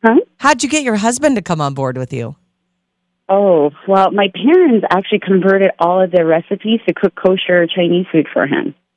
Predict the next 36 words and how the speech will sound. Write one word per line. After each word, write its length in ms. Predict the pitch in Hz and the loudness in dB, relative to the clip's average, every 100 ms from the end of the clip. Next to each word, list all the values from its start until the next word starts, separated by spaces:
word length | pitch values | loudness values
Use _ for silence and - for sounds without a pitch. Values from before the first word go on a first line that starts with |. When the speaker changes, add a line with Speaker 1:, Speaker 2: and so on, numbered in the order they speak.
| _ - | _ -12
Speaker 2:
Oh. 220 | 220 311 381 | -2 0 2
Speaker 1:
So 200 | 170 165 | 2 2
we 180 | 190 - | 2 0
actually 340 | 220 - 226 - | -4 -4 -6 0
opened 400 | 202 208 202 180 - | 0 0 0 -2 -2
two 120 | 220 | 0
restaurants 500 | 185 170 180 180 147 | 2 0 0 -2 0
side 160 | 180 170 | -2 -2
by 180 | 160 151 175 | -2 -2 0
side. 300 | 160 165 151 | 0 0 0
One 260 | 165 170 | 2 2
is 100 | 147 - - | -2 -4 0
Chinglish 360 | 180 170 170 - | 0 0 -4 0
Cantonese 460 | 180 165 165 156 143 | 0 0 -2 -2 0
Wine 260 | 147 160 | 2 2
Bar. 360 | 170 190 196 190 | 2 2 0 -2
It's 160 | 143 139 | -6 -4
a 60 | 151 | 0
restaurant 460 | 156 151 165 160 | 0 0 0 0
and 100 | 147 | 2
wine 220 | 143 151 160 | 2 2 2
bar. 260 | 190 214 - _ _ _ | 0 -2 -8 _ _ _
And 240 | 170 165 160 | -4 -2 0
right 220 | 180 - | 0 0
next 300 | 180 175 - - | -2 -2 -6 -4
door, 220 | 156 175 | -2 0
we 220 | 208 175 - | 0 -2 0
opened 400 | 170 - 170 160 | -2 0 0 0
Kosher 380 | 180 160 - 147 | -2 -2 0 0
Chinglish, 600 | - 165 - - - - | 2 2 2 -4 -6 -8
which 220 | - - | -6 -4
is 80 | 160 - | -6 -2
serving 300 | 170 160 160 | 0 2 -2
Cantonese 520 | - 165 156 165 165 - | 0 -2 0 2 2 0
food, 260 | 175 180 170 | -4 -4 -2
but 240 | 131 104 | -2 -2